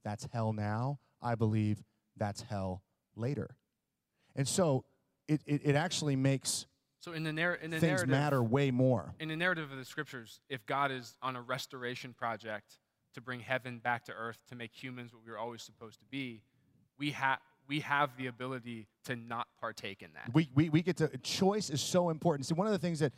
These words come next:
Speaker 1: we, we kind of dil-, we kind of delude choice by saying, "I'm choosing to believe in Jesus, so when I die, my spirit goes to heaven."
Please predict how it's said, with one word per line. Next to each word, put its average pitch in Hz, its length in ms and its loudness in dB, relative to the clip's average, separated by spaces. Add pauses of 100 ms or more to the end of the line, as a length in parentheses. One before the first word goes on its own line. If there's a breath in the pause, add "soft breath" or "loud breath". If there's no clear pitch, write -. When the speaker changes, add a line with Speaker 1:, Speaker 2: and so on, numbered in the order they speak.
(480 soft breath)
Speaker 1:
we, 160 500 4
we 156 220 4
kind 180 240 2
of 139 160 2
dil-, 143 240 4
we 156 160 4
kind 190 160 2
of 175 80 2
delude 147 380 10
choice - 720 0 (800)
by 139 160 4
saying, 139 400 2
"I'm 139 160 0
choosing 202 520 2
to 151 100 0
believe 156 300 4
in 139 80 4
Jesus, 143 340 2
so 147 140 2
when 139 120 2
I 131 80 0
die, 143 280 0
my 131 120 2
spirit 170 520 0
goes 117 220 4
to 110 100 0
heaven." 98 260 0